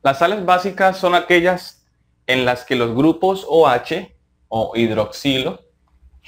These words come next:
se han sustituido parcialmente, es decir, una sola parte de ellos se ha sustituido. Por ejemplo, tenemos el hidróxido de calcio,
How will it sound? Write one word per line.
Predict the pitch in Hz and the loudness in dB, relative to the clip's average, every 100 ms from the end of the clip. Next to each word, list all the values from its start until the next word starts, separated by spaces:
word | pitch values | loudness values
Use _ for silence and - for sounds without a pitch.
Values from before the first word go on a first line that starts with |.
| - | -20
se | - 135 | -2 -2
han | 135 | -2
sustituido | - 147 143 143 131 127 135 139 139 | -8 -8 -8 -4 -2 0 0 -2 -2
parcialmente, | - 107 - 120 117 117 110 104 104 | -2 -2 -2 0 0 -2 -8 -6 -4
es | |
decir, | 123 135 160 - | -2 -2 -4 -2
una | 143 147 | -2 -2
sola | 151 151 151 | 0 0 2
parte | 156 151 160 | 2 2 2
de | 160 160 | 4 2
ellos | 139 151 160 _ _ | 0 -4 -8 _ _
se | - 101 | -10 -8
ha | |
sustituido. | 101 117 127 135 165 185 - - _ _ _ _ - - - | -8 -6 -6 -2 -2 -2 -4 -14 _ _ _ _ -20 -20 -4
Por | 156 | 0
ejemplo, | 156 190 185 117 95 - _ _ _ _ _ _ - _ | 2 0 0 -4 -8 -12 _ _ _ _ _ _ -20 _
tenemos | 151 170 196 208 208 - - | 0 2 2 2 -2 -8 -2
el | 131 | 0
hidróxido | 131 131 139 139 - 156 | 2 2 0 0 -6 -4
de | 147 117 | -4 -2
calcio, | 113 95 - - | -2 -4 -8 -20